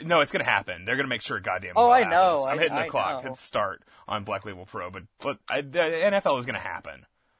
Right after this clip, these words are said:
Speaker 2: Yeah, Bill Belichick will, will just murder anyone he has
Speaker 1: Bill
Speaker 2: to.
Speaker 1: Belichick could die, and they would, they would say that his dying breath was, "I need you to make sure the season is completed." And it
Speaker 2: Rem-, remember when,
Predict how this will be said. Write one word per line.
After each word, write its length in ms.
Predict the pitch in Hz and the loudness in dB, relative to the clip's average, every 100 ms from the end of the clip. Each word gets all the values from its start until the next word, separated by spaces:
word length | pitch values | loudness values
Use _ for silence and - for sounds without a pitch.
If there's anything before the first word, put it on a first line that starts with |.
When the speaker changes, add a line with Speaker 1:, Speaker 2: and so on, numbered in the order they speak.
| _ - - | _ -20 -8
Speaker 2:
Yeah, 400 | 190 220 165 160 156 _ | 2 4 4 2 -4 _
Bill 200 | 240 311 | 2 2
Belichick 600 | 226 196 170 160 139 - | 2 2 0 -2 -4 -4
will, 240 | 135 - - - | -12 -14 -14 -8
will 220 | 131 113 131 | -8 -10 -18
just 220 | 131 135 | -16 -6
murder 320 | 160 156 135 | 0 0 2
anyone 280 | 135 139 123 | 0 0 -2
he 80 | 123 | 0
has 100 | 127 | 4
Speaker 1:
Bill 120 | 226 | 6
Speaker 2:
to. 80 | 190 | 6
Speaker 1:
Belichick 380 | 202 208 - 131 | 4 2 -2 -4
could 240 | 170 127 | -6 -8
die, 420 | 107 104 107 92 92 | -4 -2 0 -2 -8
and 80 | 95 | -12
they 80 | 95 | -14
would, 160 | 95 - 107 | -16 -16 -14
they 100 | 107 | -12
would 160 | 104 | -12
say 220 | - 123 | -8 -8
that 100 | 110 | -8
his 180 | 107 104 | -10 -12
dying 360 | 98 104 101 95 | -4 -2 -4 -6
breath 240 | 98 - | -10 -10
was, 160 | 92 95 | -12 -12
"I 60 | |
need 220 | 98 98 95 | -12 -14 -16
you 80 | 95 | -16
to 40 | |
make 160 | 92 - | -16 -16
sure 160 | 101 | -16
the 100 | 87 | -16
season 500 | - 92 92 90 85 - | -16 -16 -16 -20 -20 -20
is 140 | 90 | -20
completed." 640 | 87 87 87 87 82 78 - | -20 -20 -18 -16 -16 -18 -16
And 180 | 104 92 | -16 -14
it 100 | 107 _ 190 | -16 _ 0
Speaker 2:
Rem-, 380 | 226 226 214 | 0 0 -2
remember 500 | 202 214 226 254 359 | 0 2 2 2 -2
when, 460 | 294 254 240 226 | 2 4 6 4